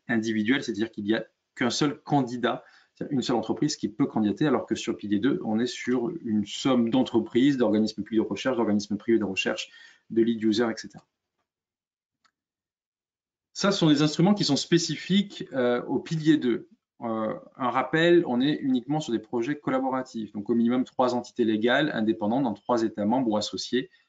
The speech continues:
euh, au programme. Euh,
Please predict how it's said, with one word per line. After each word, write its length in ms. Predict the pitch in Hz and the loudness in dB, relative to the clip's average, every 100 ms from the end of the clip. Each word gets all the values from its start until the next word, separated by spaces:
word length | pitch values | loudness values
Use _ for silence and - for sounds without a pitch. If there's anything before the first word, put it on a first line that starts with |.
| _ _ - | _ _ -4
euh, 200 | 107 104 - | 0 0 -2
au 100 | - | -4
programme. 640 | - 110 101 131 170 180 _ _ _ _ - | -4 -2 0 2 0 -2 _ _ _ _ -2
Euh, 300 | 120 117 110 | 2 2 2